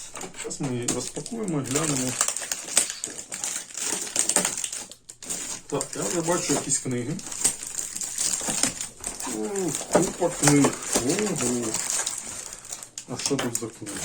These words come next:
Так. Уголовний кодекс України. Кримінальний процес підручник. Самоучитель італіянського язика.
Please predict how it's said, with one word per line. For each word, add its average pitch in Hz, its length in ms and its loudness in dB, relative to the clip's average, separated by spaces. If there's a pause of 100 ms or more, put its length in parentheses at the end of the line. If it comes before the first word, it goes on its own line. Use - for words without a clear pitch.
(200)
Так. 131 240 4 (2000)
Уголовний 160 480 4
кодекс 131 460 2
України. 110 460 -4 (2500)
Кримінальний 160 520 2
процес 135 460 -2
підручник. 123 680 -6 (3000)
Самоучитель 175 560 2
італіянського 131 720 0
язика. - 400 -4